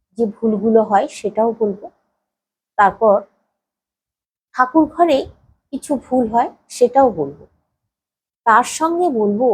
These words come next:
ঝাঁটা রাখার সঠিক নিয়ম,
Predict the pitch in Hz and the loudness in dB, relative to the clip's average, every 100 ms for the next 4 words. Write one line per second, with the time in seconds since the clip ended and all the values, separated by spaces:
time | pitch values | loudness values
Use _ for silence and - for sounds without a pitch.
0 | 165 - _ _ _ _ _ _ _ _ | -2 -10 _ _ _ _ _ _ _ _
1 | - - 208 202 202 226 175 131 - _ | -20 -6 -2 0 2 2 2 -2 -14 _
2 | _ _ _ _ _ _ _ _ _ _ | _ _ _ _ _ _ _ _ _ _
3 | _ _ 190 185 175 - 240 190 147 - | _ _ 0 0 0 -6 -2 -2 -2 -8
4 | - 208 196 - 269 269 196 190 190 180 | -6 -2 -2 -2 -4 -4 -4 -2 -2 -2